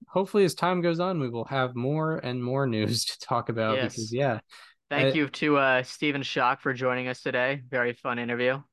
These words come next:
Speaker 1: Yes, great. Yeah, wonderful. A-, amazing stuff. Um, changed, changed my life for sure.
Speaker 2: Yeah, I mean, I'll never forget that one, that one topic that we talk-, talked about.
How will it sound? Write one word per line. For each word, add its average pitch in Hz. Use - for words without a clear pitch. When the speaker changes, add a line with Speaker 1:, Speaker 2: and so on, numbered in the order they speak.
Speaker 1:
Yes, 151
great. 123
Yeah, 113
wonderful. 135
A-, 110
amazing 117
stuff. 95
Um, 113
changed, 165
changed 196
my 139
life 117
for 120
sure. 104
Speaker 2:
Yeah, 127
I 139
mean, 139
I'll 160
never 175
forget 139
that 131
one, 131
that 135
one 135
topic 117
that 120
we 123
talk-, 120
talked 123
about. 120